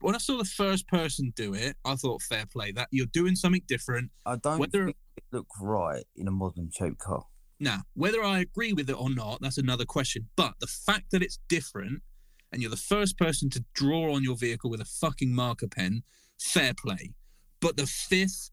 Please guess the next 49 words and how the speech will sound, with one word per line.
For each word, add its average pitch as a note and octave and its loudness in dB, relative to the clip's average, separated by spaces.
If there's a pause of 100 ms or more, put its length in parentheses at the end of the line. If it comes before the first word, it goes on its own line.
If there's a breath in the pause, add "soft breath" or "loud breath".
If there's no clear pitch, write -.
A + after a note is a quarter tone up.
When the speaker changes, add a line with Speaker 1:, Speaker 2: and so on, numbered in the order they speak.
(160)
Speaker 1:
the B2 -2
sixth - -4
person, D#3+ 0 (100)
person D3+ 0
that C3+ 2
I C#3 4
see C#3 2
doing C#3 4
it, C#3+ 2
I'm C3 0
like, A#2+ -2
"Come A#2 -2
on, G2 -2
man, A2 -4
you've A#2 -6
just C#3+ 0
copied A2+ -4
that C3+ 0
person." - -8 (840)
You A2+ 0
know, B2+ 2 (160)
it's - 2
the F3+ 4
same F#3+ 4
thing F3 2
with D3 2
the B2 0
B D#3 2
B D3+ 4
S C#3+ 2
R C3 0
Ss. F#2+ -4 (280 soft breath)
Sure, E3+ 2
the B2+ -4
first D3+ 0
person D3 2
who C3 4
did C#3+ 4
it, D3 2 (320)
well C#3+ 0
done. G2+ -4 (400 soft breath)
But C3+ 0
the B2 -2
seven F#3 2
hundredth F3+ 0
person F3 2
that's D3+ -2
done E3 2
that, F3 2